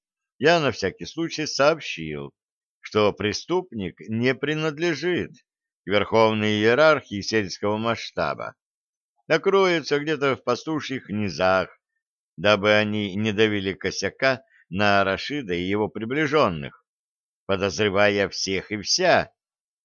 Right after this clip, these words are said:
и не провоцировали аборигенов на непредсказуемые поступки. Затем я отобрал у Фила его бинокль за сто баксов,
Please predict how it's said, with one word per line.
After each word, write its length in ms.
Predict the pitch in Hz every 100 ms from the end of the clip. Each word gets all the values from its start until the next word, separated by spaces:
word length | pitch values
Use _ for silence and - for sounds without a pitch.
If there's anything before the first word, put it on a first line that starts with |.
| _
и 140 | - 113
не 120 | 123
провоцировали 1080 | 165 170 185 165 - 131 120 113 110 117 - _ _ _ -
аборигенов 840 | 95 101 101 95 110 135 151 127
на 340 | 87 110 127 139
непредсказуемые 1080 | 139 127 135 - 127 92 95 104 104 113 - _
поступки. 760 | 135 131 - 95 - - 55 - _ _ _ _ _ _ _ _ _ _ -
Затем 400 | 92 139 180 170
я 240 | 123 120
отобрал 400 | 117 120 160 156
у 80 | 104
Фила 320 | - 101 95
его 240 | 92 90 87
бинокль 600 | 90 120 160 - 147 139 _ _ _ _
за 180 | 151 123
сто 300 | 113 - 123
баксов, 580 | 104 120 113 - - 104